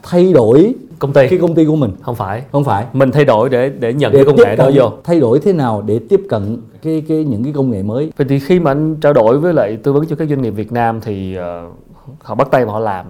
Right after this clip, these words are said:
Speaker 2: thì thường họ vướng phải cái rào cản gì để mà bắt đầu cái hành trình đó?
Speaker 1: Ờm, anh nghĩ cái rào cản, ờ, thứ nhất á,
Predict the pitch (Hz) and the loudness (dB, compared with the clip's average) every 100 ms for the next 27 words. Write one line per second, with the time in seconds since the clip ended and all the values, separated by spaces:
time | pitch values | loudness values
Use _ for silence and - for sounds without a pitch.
0 | 90 110 101 127 113 98 95 98 120 156 | -16 -14 -12 -4 -4 -4 -12 -4 0 0
1 | 202 233 - _ _ _ 101 95 143 151 | -2 -12 -18 _ _ _ -12 -8 -8 -8
2 | 147 - 127 95 90 110 135 95 - _ | -12 -2 -2 -2 -8 -8 -6 -8 -16 _
3 | _ _ - 117 127 135 165 107 98 123 | _ _ -4 -2 -2 -6 -2 -4 -4 -10
4 | 107 107 95 101 _ _ _ _ - _ | -10 -12 -12 -16 _ _ _ _ -20 _
5 | - - 131 123 120 113 113 113 - 147 | -20 -2 4 4 4 0 -4 -6 -4 0
6 | 127 117 117 156 110 104 92 98 117 135 | 0 0 -2 0 0 -2 -6 -6 -6 -6
7 | 156 170 - - - 233 120 117 165 208 | -6 -10 -12 -16 -20 -16 -14 -6 0 0
8 | 214 | 0